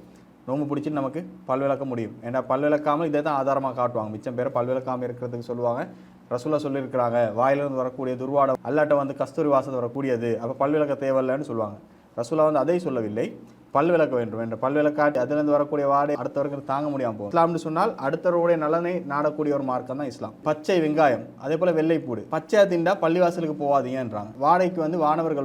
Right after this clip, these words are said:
வெறுக்கிறாங்கன்னு சொல்றாங்க. ஜமாத்துல தொழுறது தான் பள்ளிவாசலுக்கு போவோம். அப்ப ஜமாத்த மக்கள் இருப்பாங்க, அவங்களுடைய வாயிலிருந்து ஏப்பம் வர்ற நேரத்துல துர்வாடை அடிக்கும், மக்கள் வெ-, வெறுத்துருவாங்க. மக்கள் வெறுத்தா வானவர்களும் அதை விரும்ப மாட்டாங்க. அடுத்தவர்களுடன் ச-, சகஜமாக நடந்து கொள்ற நேரத்துல நாங்க அதை ரொம்ப கவனமா பார்க்கணும்.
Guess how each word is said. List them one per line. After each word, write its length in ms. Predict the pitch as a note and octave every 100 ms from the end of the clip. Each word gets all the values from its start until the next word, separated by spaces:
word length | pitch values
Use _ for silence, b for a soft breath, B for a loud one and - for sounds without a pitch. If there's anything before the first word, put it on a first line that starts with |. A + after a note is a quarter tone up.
| C3
வெறுக்கிறாங்கன்னு 720 | C#3 D#3+ D3+ C3+ B2 B2 B2
சொல்றாங்க. 320 | B2 G#2 G2+ G#2
ஜமாத்துல 340 | A#2 C3+ C#3+ C3+
தொழுறது 400 | C3 C3 C3 C3
தான் 120 | D3+
பள்ளிவாசலுக்கு 500 | B2+ B2+ B2 B2 A#2+
போவோம். 140 | A2 G#2 B B -
அப்ப 160 | A#2
ஜமாத்த 360 | A#2+ C3 C#3+ C#3+
மக்கள் 380 | C3 D3 D3+ C3
இருப்பாங்க, 200 | C3 B2+
அவங்களுடைய 220 | B2+ B2
வாயிலிருந்து 680 | C3 D3 C#3+ D3 D3+ D3+ -
ஏப்பம் 340 | C3 D3+ D3+ C#3+
வர்ற 180 | C#3
நேரத்துல 400 | C3+ C3+ C3+ E3+ F3 B2+
துர்வாடை 280 | D3 E3 D3
அடிக்கும், 520 | B2+ A2+ G#2 - - - - - -
மக்கள் 320 | C#3+ - G#3
வெ-, 180 | F#3+ -
வெறுத்துருவாங்க. 500 | D#3+ F3+ F#3 C3 G#2
மக்கள் 320 | A#2 C#3 G3 F#3
வெறுத்தா 440 | F3 F3+ A#3 B3+
வானவர்களும் 580 | D3 D#3+ F3 E3+ E3 F#3+ - -
அதை 280 | - C#3+ D3+
விரும்ப 460 | D3 D#3+ D#3+ D3 A#2+
மாட்டாங்க. 380 | A#2 A2 G#2+ - A2+
அடுத்தவர்களுடன் 720 | D3 F3+ G3 F3+ F3+ E3+ -
ச-, 140 | C3 -
சகஜமாக 480 | C#3+ E3+ F3 E3+ E3
நடந்து 280 | D3+ E3 E3+
கொள்ற 160 | E3+
நேரத்துல 440 | D#3+ D3+ D#3 D#3 G3+
நாங்க 180 | F3+
அதை 260 | D#3+ F#3 E3+
ரொம்ப 300 | D3+ F3 F#3+
கவனமா 400 | F3 D#3 E3 D#3+
பார்க்கணும். 380 | C#3 C3 A#2+